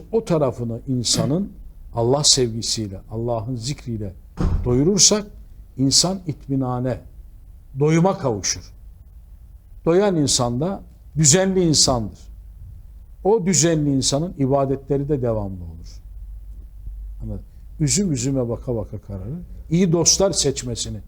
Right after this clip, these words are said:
ben o arkadaşlara tavsiye ediyorum. İyi arkadaşlar seçsinler. Efendim, e, eğer güzel arkadaşımız olursa, iyi dostumuz olursa iyi yolda amel ederiz. Kötü olursa kötü yolda amel ederiz.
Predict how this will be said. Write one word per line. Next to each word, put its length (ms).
ben 180
o 120
arkadaşlara 640
tavsiye 480
ediyorum. 320
İyi 140
arkadaşlar 640
seçsinler. 640
Efendim, 440
e, 320
eğer 300
güzel 280
arkadaşımız 720
olursa, 480
iyi 220
dostumuz 520
olursa 440
iyi 340
yolda 400
amel 280
ederiz. 380
Kötü 300
olursa 340
kötü 300
yolda 260
amel 220
ederiz. 460